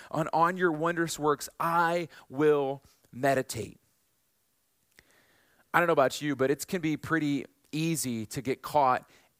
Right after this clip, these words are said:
in dwelling on negative things. And it, there's a, a book that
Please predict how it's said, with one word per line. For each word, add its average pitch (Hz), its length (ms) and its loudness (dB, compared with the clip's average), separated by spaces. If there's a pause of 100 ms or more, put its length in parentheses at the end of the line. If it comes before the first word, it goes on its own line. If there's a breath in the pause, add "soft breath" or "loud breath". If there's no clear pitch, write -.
in 135 180 -4
dwelling 131 460 0
on 117 220 -4
negative 101 320 -6
things. - 560 -18 (1400)
And 147 140 2
it, 143 120 -2
there's 151 200 0
a, 135 200 2
a 120 120 -4
book 147 260 0
that 135 260 2